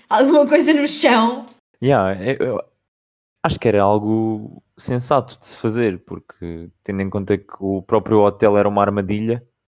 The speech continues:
Speaker 1: Pois, é que, tipo, se aquilo era assim tão confuso, imagina, né? Imagina o que é
Speaker 2: Pois.
Speaker 1: que era, tipo, alguém se perder, eles nunca mais se lembrarem dessa pessoa e essa pessoa ficar lá. Bem, mas qualquer, qualquer das formas,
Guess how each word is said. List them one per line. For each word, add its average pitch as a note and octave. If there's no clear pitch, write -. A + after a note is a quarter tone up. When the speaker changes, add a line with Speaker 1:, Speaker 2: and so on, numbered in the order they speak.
Speaker 1:
Pois, D#4
é A3+
que, A3+
tipo, F3
se -
aquilo C#4
era A#3
assim A3+
tão A3+
confuso, A#3+
imagina, D#4+
né? A#3
Imagina D4+
o A4
que G4+
é F#4
Speaker 2:
Pois. -
Speaker 1:
que A#3
era, G#3
tipo, -
alguém D4
se F4
perder, A#3+
eles D4
nunca F#4+
mais D#4+
se -
lembrarem C#4
dessa C#4+
pessoa B3
e C#4+
essa D4+
pessoa -
ficar D#4+
lá. D4
Bem, G3
mas F#3+
qualquer, B3
qualquer B3
das B3
formas, C4